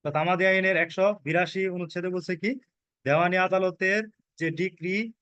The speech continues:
জারি বা আদেশ, দেওয়ানি কার্যবিধির একশো আটচল্লিশ ধারার অধীন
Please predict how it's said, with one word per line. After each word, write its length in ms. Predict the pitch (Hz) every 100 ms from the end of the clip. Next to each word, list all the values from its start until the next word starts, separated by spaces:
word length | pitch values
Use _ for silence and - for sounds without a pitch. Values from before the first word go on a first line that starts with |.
| -
জারি 300 | 147 165 127 - _ _ -
বা 80 | 151
আদেশ, 400 | 143 147 156 147 - _ -
দেওয়ানি 260 | 151 170 175
কার্যবিধির 600 | 180 165 165 160 190 - _
একশো 240 | 151 151 165
আটচল্লিশ 420 | 151 - 185 190
ধারার 220 | 165 170 170
অধীন 360 | 151 160 190